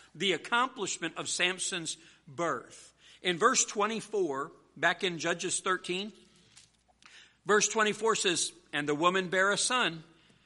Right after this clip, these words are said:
and she," the woman, "called his name Samson, and the child grew, and the Lord blessed him.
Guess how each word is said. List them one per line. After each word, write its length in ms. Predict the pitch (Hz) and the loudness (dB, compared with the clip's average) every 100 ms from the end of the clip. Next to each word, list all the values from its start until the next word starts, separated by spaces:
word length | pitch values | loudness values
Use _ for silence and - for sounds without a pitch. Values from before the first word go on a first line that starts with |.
| _ _ | _ _
and 240 | 160 143 139 - | -2 -2 -6 -6
she," 580 | - - 254 127 143 - | 2 2 2 0 -6 -12
the 120 | 143 151 | -4 0
woman, 340 | 254 156 165 - | 0 0 -6 -14
"called 500 | - 160 185 226 226 - - _ - | 0 4 6 4 0 -14 -20 _ -2
his 240 | 185 185 | 0 0
name 240 | 175 170 | 0 0
Samson, 680 | 170 - 208 214 - 143 135 156 | 0 0 0 0 -2 -2 -6 -6
and 120 | 143 | -8
the 80 | 131 | -4
child 500 | - 156 190 202 160 | 2 2 2 0 -6
grew, 480 | 160 185 165 151 | 2 4 4 0
and 140 | 151 135 | -4 -4
the 60 | |
Lord 300 | 139 143 156 | -2 -2 -2
blessed 360 | 135 170 151 - | 2 0 0 -8
him. 180 | 113 | -12